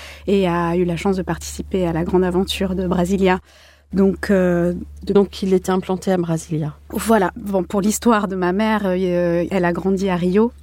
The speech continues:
Speaker 1: et a déménagé. Elle avait treize ans. Ils ont déménagé à Brasilia quand, à l'inauguration. Mais mon grand-père, lui, avait, enfin, c'était, c'est vraiment, euh,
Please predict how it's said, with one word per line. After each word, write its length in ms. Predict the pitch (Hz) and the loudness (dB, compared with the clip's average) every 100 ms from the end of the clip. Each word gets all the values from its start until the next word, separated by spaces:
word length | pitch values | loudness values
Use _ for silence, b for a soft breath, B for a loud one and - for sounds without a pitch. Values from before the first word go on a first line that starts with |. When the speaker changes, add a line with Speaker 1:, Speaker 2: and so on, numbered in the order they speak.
| - | 0
Speaker 1:
et 180 | 196 185 | 2 2
a 120 | 165 | 2
déménagé. 560 | 196 190 190 190 196 | 2 2 4 2 2
Elle 100 | 202 | 0
avait 220 | 180 175 165 | 0 -2 -4
treize 320 | - 196 196 | 0 0 2
ans. 100 | 208 | -2
Ils 180 | 214 170 | -4 -2
ont 60 | 170 | -2
déménagé 500 | 165 170 175 175 190 | 0 2 2 2 0
à 60 | |
Brasilia 480 | 180 170 170 180 185 | -2 -2 0 -2 -2
quand, 340 | - 170 160 - | -2 0 0 -2
à 320 | - - 160 | -8 -6 -6
l'inauguration. 760 | 165 175 175 170 160 165 - 240 B B B B B | -2 2 2 2 -2 -2 0 -2 B B B B B
Mais 340 | 196 165 160 160 | 2 4 6 6
mon 140 | 165 | 4
grand-père, 400 | 170 165 190 185 | 2 -2 0 -2
lui, 180 | 190 208 | 0 2
avait, 600 | 175 165 160 - - 170 | 2 0 -2 -4 -6 -10
enfin, 200 | - 156 | -8 -8
c'était, 360 | - - 160 165 156 | -8 -6 -4 -4 -6
c'est 160 | - | -4
vraiment, 540 | 170 165 180 185 180 | 0 2 2 0 -2
euh, 120 | 175 | -4